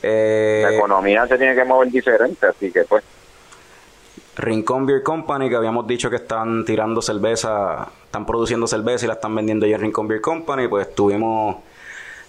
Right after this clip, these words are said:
Speaker 1: el chance de poder llenar tres growlercillos. Probamos,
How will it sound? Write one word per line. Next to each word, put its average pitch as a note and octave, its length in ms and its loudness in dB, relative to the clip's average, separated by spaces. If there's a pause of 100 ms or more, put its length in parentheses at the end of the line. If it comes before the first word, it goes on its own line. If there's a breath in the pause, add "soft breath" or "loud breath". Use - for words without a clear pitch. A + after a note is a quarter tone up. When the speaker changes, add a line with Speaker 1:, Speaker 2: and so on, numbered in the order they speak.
(220)
Speaker 1:
el G#2+ 200 0
chance A2+ 420 -2
de A2+ 220 2
poder G#2+ 300 0
llenar A#2 320 -2
tres A2 180 -2
growlercillos. C#3 720 0 (1400 loud breath)
Probamos, G#2+ 1000 -2